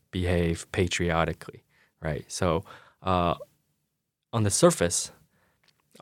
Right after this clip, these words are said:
you could say that it is a kind of equality, women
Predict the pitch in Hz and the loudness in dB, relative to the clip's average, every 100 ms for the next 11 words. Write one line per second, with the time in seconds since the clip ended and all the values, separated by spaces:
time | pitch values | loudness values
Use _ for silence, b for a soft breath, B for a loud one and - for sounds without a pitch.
0 | _ _ _ 104 - - 101 95 87 85 | _ _ _ -4 0 4 4 4 4 0
1 | - _ _ _ 107 107 107 101 - - | 0 _ _ _ 0 4 4 4 0 -2
2 | - _ _ _ _ _ _ 98 - 101 | -10 _ _ _ _ _ _ -2 2 4
3 | 95 - 107 - 95 87 98 127 175 98 | 2 0 -8 -2 2 2 2 0 -2 -2
4 | 92 92 98 117 | -2 0 0 -2